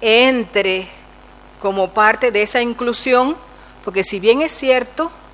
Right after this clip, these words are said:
que hablamos de, eh, discriminación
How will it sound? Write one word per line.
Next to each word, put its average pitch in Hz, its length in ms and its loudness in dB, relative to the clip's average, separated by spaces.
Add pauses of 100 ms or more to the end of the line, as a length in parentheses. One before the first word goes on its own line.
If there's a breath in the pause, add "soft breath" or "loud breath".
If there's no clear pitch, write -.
(360 loud breath)
que 202 180 -2
hablamos 185 540 -2 (220)
de, 269 540 2 (960)
eh, 185 420 0
discriminación 294 960 -4